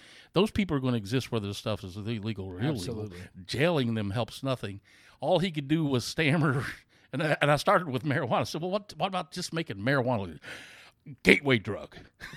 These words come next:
Speaker 1: <laughs> War on drug. Gateway drug. And I'm like, "Gateway drug? There's no evidence whatsoever that marijuana is a gateway drug."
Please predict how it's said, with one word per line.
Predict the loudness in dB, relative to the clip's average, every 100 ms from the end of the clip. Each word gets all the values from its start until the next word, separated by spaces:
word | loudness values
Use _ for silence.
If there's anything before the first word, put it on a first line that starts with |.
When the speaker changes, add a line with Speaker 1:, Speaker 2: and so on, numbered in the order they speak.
| -14
Speaker 1:
<laughs> | -16 -20 -20 -14 6
War | 10 12
on | 12
drug. | 10 10 10 6 -6 -6 8
Gateway | 8 10 10 8
drug. | 10 8 8
And | 2
I'm |
like, | -2 -4
"Gateway | 2 4 4 2 0
drug? | 0 -2 -2 0
There's | 0 0
no | 4 6
evidence | 6 4 0 0
whatsoever | -2 -2 0 4 4 2
that | -4 -2
marijuana | 0 2 2 0
is | 0
a |
gateway | -2 0 0
drug." | -2